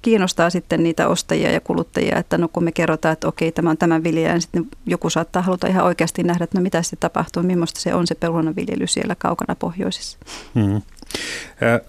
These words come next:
Speaker 2: tästä vielä tästä käytännön, ö, vientityöstä toimitusjohtaja Arja Kastarinen, tulitte juuri työmatkalta Lontoosta. Mitä myytte ja kenelle?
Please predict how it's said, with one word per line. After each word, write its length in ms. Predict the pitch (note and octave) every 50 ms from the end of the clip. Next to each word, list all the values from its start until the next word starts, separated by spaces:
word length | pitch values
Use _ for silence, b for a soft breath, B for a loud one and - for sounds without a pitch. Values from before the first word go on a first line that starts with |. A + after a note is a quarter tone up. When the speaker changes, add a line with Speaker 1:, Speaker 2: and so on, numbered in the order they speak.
| -
Speaker 2:
tästä 260 | - F3+ F3 - - F3
vielä 140 | E3+ D3+
tästä 260 | - D3+ C#3+ - - C3
käytännön, 480 | - D3+ C#3+ - B2+ B2+ B2+ A2+ - -
ö, 340 | - D3+ C#3 C3 B2 A#2 A2+ - - A#2+ F#2+ - G#2+
vientityöstä 680 | C3+ D3 B2+ A2+ - A2 - A#2 G#2+ - - - A2+ G2+ - -
toimitusjohtaja 580 | - B2+ A#2 - - - A2+ G2+ - - A2+
Arja 180 | A2+ A#2+ A2+ G#2+
Kastarinen, 520 | - A#2+ A2+ - - G2 G#2 G2 G2 G2
tulitte 320 | - - G2+ G2+ - - G#2+
juuri 200 | G#2+ G#2 G2+ G#2 - -
työmatkalta 720 | - A#2+ A2+ F#2+ F#2+ F2 - - - F#2 F#2+ - F#2 - - - -
Lontoosta. 680 | A#2 A2 A2 A2+ A2 G2 F2+ - - - - - - -
Mitä 280 | F#2 G2 A2 - A2 G2
myytte 340 | G#2 G#2+ G#2 - - - G2+
ja 100 | G2 G2
kenelle? 360 | - G2 F#2 D2 - - -